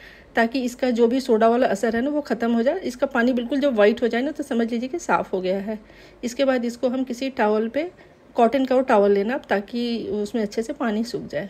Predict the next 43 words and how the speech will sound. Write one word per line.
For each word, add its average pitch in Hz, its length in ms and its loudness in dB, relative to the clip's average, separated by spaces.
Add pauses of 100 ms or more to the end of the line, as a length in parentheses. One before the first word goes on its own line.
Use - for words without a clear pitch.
(120)
फिर 240 120 -2
उस 233 100 -6
पे - 80 -4
हम 247 180 -2
डाल 208 240 0
के 254 120 -2
फैला 208 340 2
देंगे 202 340 -4 (400)
और 240 100 2
एक्स्ट्रा 240 380 0
जो 233 160 2
भी 240 120 2
पानी 220 340 0
है 220 80 -2
ना, 294 100 -4
उसको 302 200 -8
सुखा 233 280 -4
लेंगे। 202 220 0
ज़्यादा 240 260 6
नहीं 226 220 0
सुखाना 196 400 -4
है, 214 180 -4
इतना 247 240 -2
ड्राई 233 260 2
नहीं 226 180 0
करना 226 220 0
है 254 60 -2
कि 269 100 -6
बिल्कुल 262 200 -4
वो 277 80 0
टाइट 202 300 -2
हो 208 80 0
जाए, 196 180 -2 (380)
मतलब 285 200 2
बस 302 180 2
हल्का 247 240 2
सा 233 120 0
जो 233 120 -2
उसका 254 180 -4
पानी 202 260 -2
है 254 220 -4
हटा 190 200 -2
लेंगे। 190 320 -4